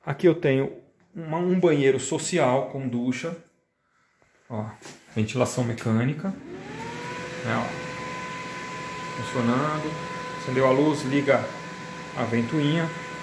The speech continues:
Mas é possível programar para que você tenha um botão que acione isso apenas quando necessário. Então tá aí, ó.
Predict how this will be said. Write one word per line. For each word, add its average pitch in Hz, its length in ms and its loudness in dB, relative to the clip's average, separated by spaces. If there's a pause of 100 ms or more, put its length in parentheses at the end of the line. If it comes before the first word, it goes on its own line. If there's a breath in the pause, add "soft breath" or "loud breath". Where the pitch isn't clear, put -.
(260)
Mas 185 120 4
é 190 60 6
possível 165 380 2
programar 139 580 6
para 139 160 4
que 131 400 0 (720)
você - 160 -6
tenha 135 160 0
um 131 40 -2
botão 131 340 0
que 143 140 -6
acione 147 580 0
isso 147 220 -4
apenas 208 580 -4 (240)
quando 151 180 2
necessário. 143 540 -2 (1080 loud breath)
Então 117 120 -8
tá 151 140 -2
aí, 113 160 -2
ó. - 20 -12